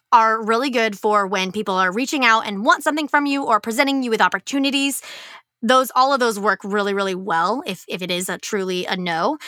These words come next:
Um, but this next one is a really great example of if a client has reached out to, to wanna book with you, whether if you're a service-based industry,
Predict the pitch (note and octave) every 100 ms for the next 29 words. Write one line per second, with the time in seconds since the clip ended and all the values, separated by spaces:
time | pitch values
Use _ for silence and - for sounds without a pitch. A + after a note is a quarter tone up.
0 | - - G#3+ F#3 F3+ A#3+ A#3+ C4 C4 B3
1 | - F#4+ G4 G4+ A#3 A#3 A3 G#3+ A3+ D4
2 | C4 B3+ A#3 G3 G#3+ G3 G3+ G3 - -
3 | G3 F#3+ G3 F#3+ - - - - A#3 G#3
4 | - F#4 E4 A3+ - - A3+ G#3 G3+ B3
5 | C4+ - G3 - - G#3+ G3+ - - A3+
6 | G3 A3+ A3 - - A3+ F3+ G#3+ G3+ G3+
7 | G3+ G3 G#3+ G3 - A3+ A#3 - G#3 -
8 | G#3 F#3 - F#3 G#3+